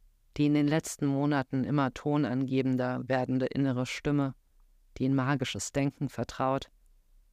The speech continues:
appelliert an mich, mit diesem Quatsch keine Energie zu verschwenden und verspricht mir, dass da ein Reichtum in der Zukunft ist, der diese Schulden mit einem Klacks auffangen wird. Ich habe Bock, dieser Stimme zu glauben,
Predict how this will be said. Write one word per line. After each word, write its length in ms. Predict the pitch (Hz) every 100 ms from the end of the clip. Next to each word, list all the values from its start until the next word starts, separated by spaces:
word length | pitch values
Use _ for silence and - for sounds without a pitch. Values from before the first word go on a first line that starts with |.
| _ _ - _
appelliert 460 | - - 143 170 -
an 160 | 143
mich, 280 | 143 143 -
mit 160 | 135 -
diesem 200 | - 143
Quatsch 380 | - - - -
keine 260 | 160 143 131
Energie 420 | 139 127 156 147
zu 160 | -
verschwenden 680 | 135 143 - 135 131 - 131 - _ _ _ - _ _ _ - - _ _ -
und 100 | -
verspricht 520 | 165 - 175 - 160
mir, 100 | 139
dass 180 | 135 -
da 100 | 135
ein 140 | 135
Reichtum 460 | 131 143 - 151 135
in 80 |
der 120 | 139 -
Zukunft 540 | - - 147 131 -
ist, 320 | 117 - -
der 100 | 123
diese 240 | 123 127 123
Schulden 420 | - 135 135 131
mit 120 | 120
einem 200 | 120 139
Klacks 380 | - 151 - -
auffangen 560 | 143 135 - 127 131 127
wird. 260 | 127 - - _ _ _ - _ - - - _ - _ _ - _ _ _ _ _ _ _ _
Ich 100 | -
habe 180 | 165 139
Bock, 300 | - 143 -
dieser 240 | 147 135 135
Stimme 320 | - 147 131
zu 160 | -
glauben, 500 | 123 131 135 139 139